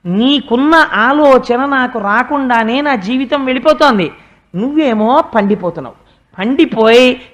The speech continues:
ఇవి భోగములు కాదు తుచ్చములు అని స్థిర నిర్ణయానికి వచ్చేసి గొప్ప వైరాగ్య సంపత్తితో వెళ్ళిపోతున్నావు. నిన్ను ఆపను, ఎందుకని? నువ్వు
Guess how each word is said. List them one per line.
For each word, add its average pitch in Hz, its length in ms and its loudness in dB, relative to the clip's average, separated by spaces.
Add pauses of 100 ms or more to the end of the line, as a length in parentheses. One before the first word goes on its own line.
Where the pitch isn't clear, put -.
ఇవి 208 160 -6
భోగములు 269 640 2
కాదు 247 320 -2
తుచ్చములు 285 720 2
అని 285 260 4
స్థిర - 520 -2
నిర్ణయానికి 302 560 0
వచ్చేసి 220 720 -4 (680)
గొప్ప - 560 -2 (160)
వైరాగ్య 269 480 4
సంపత్తితో 220 640 -4
వెళ్ళిపోతున్నావు. 247 760 2 (560)
నిన్ను 185 380 -4 (140)
ఆపను, 180 1080 2 (120)
ఎందుకని? 185 840 -2 (420)
నువ్వు 160 260 -6